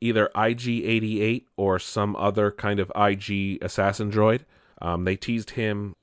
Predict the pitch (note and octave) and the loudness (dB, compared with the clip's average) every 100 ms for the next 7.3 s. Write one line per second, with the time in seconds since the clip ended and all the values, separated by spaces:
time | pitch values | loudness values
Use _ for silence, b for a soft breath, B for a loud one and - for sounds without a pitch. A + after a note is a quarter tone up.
0 | _ - F#2+ - A2 G#2 F#2+ G2 F#2+ G2+ | _ -6 -6 -2 -2 0 0 0 0 -2
1 | G#2+ F#2+ F#2 F#2 F#2 F2+ F2 F2+ F2+ F2+ | 0 2 2 0 0 0 0 0 0 -2
2 | F2 - E2+ F#2 F#2+ - F#2+ - F#2 D#2+ | -6 -8 -4 -4 -4 -4 -4 -2 -4 -4
3 | - - F#2 E2 E2+ F2 E2 D#2+ - b | -6 -2 -2 -2 -2 0 0 -4 -10 b
4 | b - G#2 - - - A#2+ B2+ C3+ G2+ | b -2 -2 -2 -16 -4 -2 0 -2 -4
5 | F2 - F#2 - D#2+ F2 F2+ F#2 F#2+ G#2+ | -2 0 0 0 -8 -6 -2 -2 -2 -2
6 | - G#2+ F#2+ F#2+ - G2 F2+ E2 - G2+ | -2 -2 0 -2 -2 0 0 -2 0 4
7 | F#2 E2+ E2 | 4 4 -2